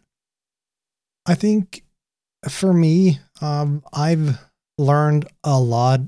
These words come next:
more about mental health. Um, I switched jobs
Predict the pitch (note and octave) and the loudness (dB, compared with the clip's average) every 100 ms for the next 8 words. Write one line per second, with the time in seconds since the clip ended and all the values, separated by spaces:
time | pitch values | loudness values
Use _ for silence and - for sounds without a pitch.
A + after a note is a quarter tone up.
0 | - _ _ _ B2 A#2+ A#2 C3 C3+ C3+ | -10 _ _ _ -2 0 2 0 0 0
1 | A#2 A#2 A#2 A2+ _ - B2+ A#2+ A#2 A2+ | -2 -2 -2 -6 _ -18 -10 -6 -6 -6
2 | G2+ A2+ D#3+ - - _ _ _ _ _ | -6 -4 -6 -10 -20 _ _ _ _ _
3 | _ _ _ _ - A#2 A#2 A#2 A2+ _ | _ _ _ _ -12 -10 -8 -10 -14 _
4 | _ B2+ C3 C#3+ C#3 C#3 - - - B2+ | _ -4 0 2 2 0 -2 -4 -2 -2
5 | B2+ - C#3 B2+ A#2 A2+ C#3 D3+ - - | -2 -6 -8 -6 -4 -2 -4 -4 -8 -10
6 | - | -14